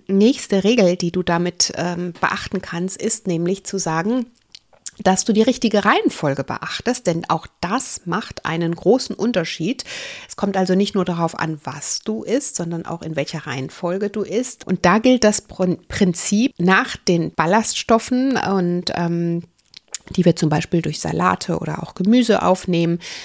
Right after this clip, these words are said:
dass wir dann eben Eiweiß und Fett dazu nehmen und im besten Fall dann erst am Ende die Kohlenhydrate zuführen. Hört sich jetzt vielleicht so ein bisschen komisch an,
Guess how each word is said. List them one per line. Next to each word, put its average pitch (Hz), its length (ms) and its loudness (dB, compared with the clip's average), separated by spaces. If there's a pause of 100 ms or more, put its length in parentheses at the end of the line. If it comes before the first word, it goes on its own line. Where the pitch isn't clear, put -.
(180)
dass 165 240 -4
wir 175 120 4
dann 175 380 2
eben 170 360 -2
Eiweiß 165 680 0
und 170 200 -6
Fett - 420 -8 (280)
dazu 202 380 -2
nehmen 233 380 2 (580)
und 196 400 -2 (240)
im 165 120 -8
besten 202 440 0
Fall 180 320 -2
dann 165 260 -8
erst 175 400 -6
am 165 220 -12 (380)
Ende 190 480 2
die 170 160 -4
Kohlenhydrate 139 680 -4
zuführen. 160 460 -6
Hört 240 200 4
sich 240 120 0
jetzt 233 160 2
vielleicht 226 320 2
so 247 80 0
ein 233 40 0
bisschen 277 320 2
komisch 233 500 2
an, 202 340 -2